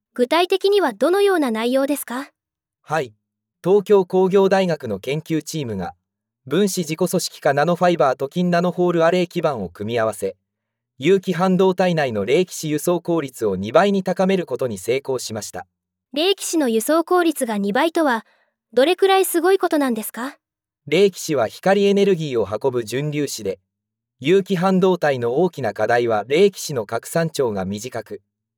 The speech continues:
Speaker 2: デバイス効率が制限されていた点です。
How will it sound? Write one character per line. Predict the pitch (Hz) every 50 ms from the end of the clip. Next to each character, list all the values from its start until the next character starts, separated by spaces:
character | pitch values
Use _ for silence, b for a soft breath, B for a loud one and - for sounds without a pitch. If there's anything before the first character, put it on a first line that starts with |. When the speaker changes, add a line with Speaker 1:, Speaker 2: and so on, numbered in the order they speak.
| _ _ _ _
Speaker 2:
デ | 120 127 139 147
バ | 180 202
イ | 202
ス | 190 - -
効 | - 196 196 196
率 | 180 160 - - 120
が | 107 98
制 | - - 151 180 190
限 | 180 185 170
さ | 156 - 135 131
れ | 139
て | - 139
い | 139 127
た | - 117 110
点 | 113 110 101 98
で | 95 87
す。 | - - -